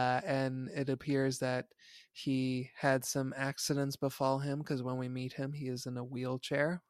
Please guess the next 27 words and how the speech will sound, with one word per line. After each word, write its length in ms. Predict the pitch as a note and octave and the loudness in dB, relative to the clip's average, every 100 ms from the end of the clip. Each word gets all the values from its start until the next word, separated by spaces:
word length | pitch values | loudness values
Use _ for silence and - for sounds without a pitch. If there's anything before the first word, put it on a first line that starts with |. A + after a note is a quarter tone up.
| - | -8
uh, 260 | C#3+ B2+ B2 | -4 -4 -4
which 360 | C3 - - - | -6 -8 -12 -6
we'll 160 | C3 B2 | -6 -6
talk 280 | - B2 - | -4 -4 -4
<laughs> 120 | - - | -6 6
about 220 | D3 C3+ | 6 6
in 100 | C3 | 2
a 40 | |
bit, 260 | B2+ C3 C3+ | 0 0 0
'cause 160 | C#3 C3 | -2 -2
I 120 | D#3 | -2
had 180 | F3 - | -2 -2
some 160 | C3 | -2
notes 280 | B2+ B2+ - | 0 0 0
about 360 | C3+ C#3 C3+ - | 0 2 2 4
that. 300 | C#3+ D3 - - - - - - _ | 4 2 -2 -12 -16 -16 -18 -20 _
Uh, 640 | C#3+ C#3+ C#3+ C#3+ C#3+ C#3+ C#3+ | 2 4 4 4 4 2 2
so 200 | - D3 | 0 0
let's 200 | D#3 - | 0 0
see. 320 | C#3 B2+ B2 | 0 2 0
We 180 | C3 B2+ | -2 -2
have 160 | C3 | -2
the 80 | B2+ | -4
tycoon, 580 | - D#3 - G#3 G#3 G3+ | -2 -2 0 0 2 0
the 60 | D#3+ | 0
homecoming 480 | D#3+ D#3 D#3+ D#3 D3 | 0 -2 -2 -2 -2
queen, 460 | D#3 D3+ D3+ D3 | -2 0 0 -2